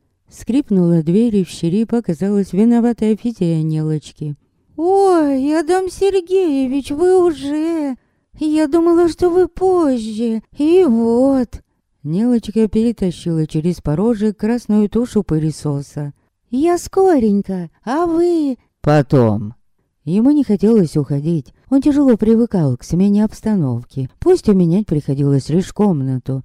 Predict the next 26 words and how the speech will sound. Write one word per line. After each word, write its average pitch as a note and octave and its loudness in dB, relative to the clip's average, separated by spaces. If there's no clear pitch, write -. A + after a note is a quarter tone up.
И G3+ -2
он F4+ 2
успел C#4 2
обжиться, D#3+ -2
приведя F3 0
эту D#3 0
временную F3 2
нору D3 0
в - -16
порядок. C#3 -6
Нелочка, A#3 2
подобрав A3+ 2
разбросанные D#3+ 0
полотенца, F#3+ -4
сунула F3 2
их D3 -2
в - -20
чёрный D3 0
пакет G#3 -2
и D#3 2
шёпотом D#3+ -2
поинтересовалась. E3 -4
"Вам, G3 -2
может, A3 0
принести C4+ -2
чего?" F3 -6